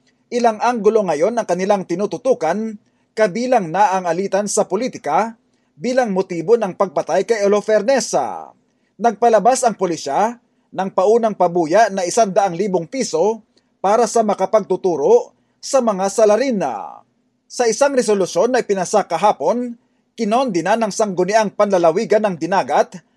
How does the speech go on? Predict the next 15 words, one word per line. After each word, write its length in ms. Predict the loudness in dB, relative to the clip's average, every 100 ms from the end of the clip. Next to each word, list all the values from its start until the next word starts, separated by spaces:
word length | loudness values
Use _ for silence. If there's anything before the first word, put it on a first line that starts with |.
| _ -4
ang 160 | -4 -4
insidente 880 | -6 -4 2 2 2 -2 -2 -2 -16 _ _
at 240 | -4 -2
nanawagan 560 | -2 0 4 4 2 -2
ito 240 | 0 0
ng 160 | 0 -2
agarang 400 | 0 2 2 0
hustisya 640 | -4 -4 -4 0 0 0 -4 _ _ _
para 320 | 2 2 2
kay 160 | 2
Holofernes 880 | 4 2 2 0 0 -2 -4 -6 -12 _ _ _
na 160 | -6
nasa 320 | -2 0 -2
pangalawang 560 | -2 -2 2 2 0 -2
termino 680 | 0 0 0 -6 -2 -2 -2